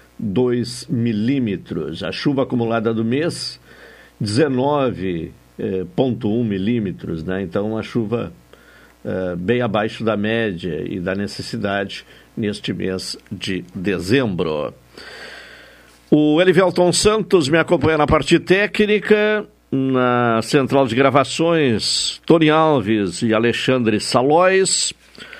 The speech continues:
A produção do programa é de Carol Quincoses, direção executiva da Rádio Pelotense, de Luciana Marcos, direção geral de Paulo Luiz Goss.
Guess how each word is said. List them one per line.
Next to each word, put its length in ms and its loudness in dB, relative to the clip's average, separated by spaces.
A 100 4
produção 520 2
do 80 2
programa 380 4
é 20 4
de 100 -8
Carol 260 2
Quincoses, 960 2
direção 500 2
executiva 720 0
da 100 4
Rádio 220 2
Pelotense, 840 2
de 120 4
Luciana 480 4
Marcos, 540 2
direção 540 2
geral 420 4
de 140 -2
Paulo 420 2
Luiz 300 2
Goss. 500 -2